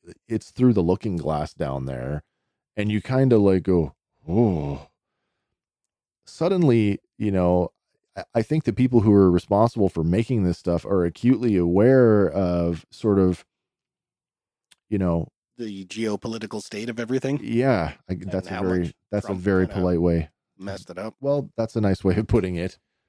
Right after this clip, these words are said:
Speaker 1: So now Superman is truth, justice, and a better tomorrow. And isn't that what Superman
Speaker 2: It,
Speaker 1: has always been about?
Speaker 2: it's more inclusive. It's still good. It's still in the spirit of Superman.
Speaker 1: I
Speaker 2: So
Speaker 1: think
Speaker 2: really
Speaker 1: that, uh, you know, people who get upset about this,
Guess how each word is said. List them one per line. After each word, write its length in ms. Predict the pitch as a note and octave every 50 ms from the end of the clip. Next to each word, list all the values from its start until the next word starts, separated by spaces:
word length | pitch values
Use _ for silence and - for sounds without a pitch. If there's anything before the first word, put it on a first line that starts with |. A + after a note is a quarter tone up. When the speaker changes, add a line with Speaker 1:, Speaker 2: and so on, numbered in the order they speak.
| _ _ _ _ _ _ _ _
Speaker 1:
So 120 | - - A#2
now 320 | B2 E3+ G#3+ A3 F#3+ E3+
Superman 500 | D#3 - D#3 D3+ D#3 C#3 B2+ B2+ B2 B2
is 240 | A2+ G#2 G2+ - - - _
truth, 320 | - - D#3 F3 - - - -
justice, 480 | G#2 - A#2+ A2+ - - A#2+ A2+ - - _
and 100 | G#2+ F#2+
a 40 | F2+
better 260 | E2+ E2 F2+ F2+ F2+
tomorrow. 440 | - - E2+ D#2+ D#2+ D2+ C#2+ D2+ D#2
And 180 | G2 A2+ A#2
isn't 360 | A#2+ B2+ B2+ C3+ D3 C3 G#2+ G2+
that 240 | G#2+ G2+ G#2 G2 -
what 140 | G#2+ F#2 -
Superman 840 | - - G#2+ F#2 G#2 G2 G2 G2+ G2 G2 F#2+ F#2+ F#2+ F#2+ F#2+ G2+ - _ _ _ _
Speaker 2:
It, 60 | D3
Speaker 1:
has 160 | C#3 D#2+ D2+ C#2+
always 380 | C#2 C#2 D2+ F2 G#2 A#2+ B2
been 180 | B2+ C#3 C#3+ D#3
about? 180 | D#3 E3 D#3+
Speaker 2:
it's 220 | F3 - - - -
more 260 | G2+ G2+ G#2 A2 G#2+
inclusive. 640 | G2+ G2 - - B2 B2+ B2 - - C#3+ D3 D3 C3+
It's 300 | A#2+ A2+ - - - - _ _ _ _ _
still 320 | - - - - A2 A2 A2+
good. 320 | G#2 F#2 G2 A#2 C#3 C3+
It's 140 | B2+ A2+ -
still 200 | - - A#2 A#2+
in 80 | A#2+ A#2
the 80 | A2 -
spirit 400 | - - - B2 C3+ C3+ A#2+ -
of 180 | A#2 B2 C3
Superman. 640 | - - A#2+ - - A#2+ B2 B2 B2 B2 C3 D3 - - _ _ _ _ _ _ _ _ _ _ _ _ _ _
Speaker 1:
I 120 | - F2 G2+
Speaker 2:
So 80 | G#2
Speaker 1:
think 40 | F2 F2+
Speaker 2:
really 140 | F2 F2 F2
Speaker 1:
that, 280 | F2 E2+ D#2+ - - G2
uh, 180 | F#2 F2 E2+ D#2+
you 160 | D#2+ F2+ F#2
know, 120 | D#2 D#2
people 280 | D#2 - A2 F#2 F#2 G2
who 240 | F#2 G2 F#2 F2 E2
get 180 | D#2 G2 F2
upset 340 | F2 - - - - F2 F2
about 280 | F2+ E2+ E2+ E2 - -
this, 380 | F2+ E2+ D#2+ D#2+ - - -